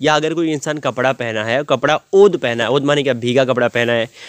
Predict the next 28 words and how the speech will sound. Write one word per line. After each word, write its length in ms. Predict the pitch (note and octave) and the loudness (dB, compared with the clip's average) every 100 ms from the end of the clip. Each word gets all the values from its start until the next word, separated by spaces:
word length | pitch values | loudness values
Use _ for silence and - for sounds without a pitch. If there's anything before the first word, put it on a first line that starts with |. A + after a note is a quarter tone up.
| - - | -16 -10
तो 80 | |
क्या 160 | D3 E3 | 0 2
उसको 240 | E3 D#3 | 2 2
आनंद 240 | D#3 D#3+ D#3+ | 0 2 2
मिलेगा? 360 | D3 E3+ F#3 | 2 2 0
तो 160 | C3+ C3 | 0 -4
उसको 200 | C3 D3 | -4 0
आनंद 240 | C3+ C#3+ | 0 0
बिल्कुल 300 | B2+ B2 C3 | 0 0 2
नहीं 120 | C#3+ C#3+ | 2 2
मिलेगा। 360 | C#3+ C#3+ D#3 F3+ _ - - - | 2 2 0 -2 _ -20 -18 -4
तो 60 | |
यहाँ 120 | C#3 | -2
पे 100 | D3+ | 0
देखिए 180 | D#3 D#3+ | -2 0
आ 180 | F3+ D#3 | 0 2
रहा 100 | D#3 | 0
है 80 | E3+ - | -2 -2
ओद, 420 | D#3+ D#3+ C#3 B2+ - | 0 2 0 -4 -8
आमोद, 720 | C3 C3+ D3 D3+ D#3 D3 C3+ - | -4 0 2 2 2 2 -2 -4
प्रमोद, 640 | C3+ C3 C#3 D3+ D#3 D3+ B2+ | 0 2 4 4 4 2 -2
विनोद, 600 | A#2+ C3+ C3+ D3 D#3 C3 | 0 2 6 6 6 2
देखिए 260 | A2 A#2+ | 0 -4
तीनों 320 | C3 C3+ C#3+ D#3 | -2 0 2 2
में 100 | D3 | 0
ओद 200 | C#3+ D3+ | 0 2
उतारा 320 | D#3 D3 D3 D3 | 4 4 2 2
है। 160 | E3+ | -2